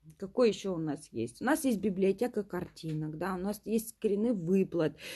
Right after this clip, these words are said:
То есть новичок приходит, он может постить скриншоты выплат директоров, а, и люди будут лучше к нему приходить.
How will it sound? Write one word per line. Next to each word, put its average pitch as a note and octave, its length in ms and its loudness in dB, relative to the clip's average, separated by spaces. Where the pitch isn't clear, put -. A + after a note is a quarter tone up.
То A3 80 2
есть G#3 140 4
новичок G3 420 -2
приходит, G#3+ 440 0
он G3+ 120 2
может F#3+ 400 -2
постить F#3+ 400 -6
скриншоты F#3 640 -2
выплат F#3 460 0
директоров, E3+ 800 0
а, D#3 340 -4
и G3 280 4
люди F#3+ 260 2
будут F3+ 340 -4
лучше F3+ 240 -4
к - 100 -10
нему D#3+ 280 -6
приходить. D3+ 540 -4